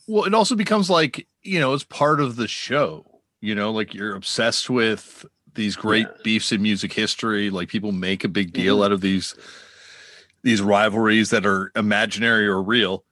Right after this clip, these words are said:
Speaker 1: in some cases, but at the same time, like, it's romanticized so much that when you first get into music, you almost, like,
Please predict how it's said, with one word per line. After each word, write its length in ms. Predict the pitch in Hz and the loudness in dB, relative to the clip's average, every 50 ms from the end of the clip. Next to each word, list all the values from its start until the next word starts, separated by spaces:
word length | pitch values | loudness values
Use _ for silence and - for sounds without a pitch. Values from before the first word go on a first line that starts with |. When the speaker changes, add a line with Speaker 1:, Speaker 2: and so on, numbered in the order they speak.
| _ | _
Speaker 1:
in 120 | - 98 95 | -12 -12 -8
some 200 | - - 95 95 | -8 -8 -8 -6
cases, 380 | - 104 95 95 - 113 104 | -6 -6 -6 -6 -6 -8 -8
but 160 | 92 - 117 104 | -6 -6 -4 -4
at 80 | 101 | -4
the 60 | 101 | -6
same 260 | - - 120 113 107 98 | -4 -4 -2 -2 -2 -2
time, 320 | - 117 110 107 107 107 | -2 0 0 0 0 0
like, 320 | 104 101 92 90 - - - _ _ _ _ _ _ _ _ _ _ _ _ _ _ _ _ _ _ - - | 0 -2 -2 -2 -6 -12 -20 _ _ _ _ _ _ _ _ _ _ _ _ _ _ _ _ _ _ -8 -6
it's 160 | 135 127 - | -6 -4 -2
romanticized 760 | 135 117 104 110 113 123 117 - 131 - - 117 107 104 101 | 0 0 0 0 -2 -2 -4 -6 -4 -2 0 0 2 0 0
so 300 | - - - 120 107 107 | -2 -2 0 0 0 0
much 280 | 107 127 139 131 - - | 0 0 0 0 -2 -4
that 80 | 117 | -6
when 120 | 104 107 107 | -6 -4 -4
you 80 | 107 | -6
first 320 | 101 - - 135 147 139 - | -6 -4 -2 -2 -2 -2 -2
get 60 | 151 | -4
into 140 | 120 107 92 | -4 -4 -4
music, 500 | 95 110 139 170 151 - 107 92 92 - | -4 -2 -2 -2 -2 -2 -2 -4 -4 -6
you 100 | 110 110 | -6 -6
almost, 320 | 113 120 117 104 - - | -4 -4 -4 -6 -6 -4
like, 420 | 117 107 101 95 90 87 80 - | -2 -2 -2 -2 -2 -6 -12 -18